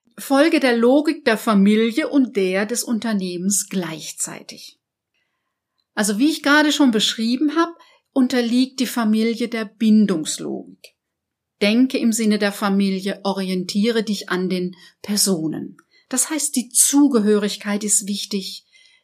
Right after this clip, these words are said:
die, ja, die Stärkung der persönlichen Beziehung, das Aufrechterhalten der Beziehung unter den Mitgliedern soll gestärkt und ausgebaut werden. Und das Unternehmen verlangt eben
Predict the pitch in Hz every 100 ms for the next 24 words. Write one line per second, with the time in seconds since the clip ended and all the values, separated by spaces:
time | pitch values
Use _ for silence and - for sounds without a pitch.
0 | _ 214 196 190 - _ _ _ _ _
1 | 196 240 220 - - 202 208 226 - -
2 | 226 240 262 269 247 220 208 214 190 214
3 | 226 226 220 202 202 - - 254 247 233
4 | 208 190 - 214 233 - 220 202 - 185
5 | 190 196 196 190 190 190 - 208 202 202
6 | 202 - _ _ - 254 247 220 202 196
7 | 196 214 196 202 190 185 - - _ -
8 | - 226 220 214 - - 180 180 185 190
9 | 185 165 - 165 - 143 - - - -
10 | - - _ _ _ _ _ _ _ _
11 | _ - 202 190 - 220 202 202 185 180
12 | 208 233 262 247 254 262 - 202 202 220
13 | 233 247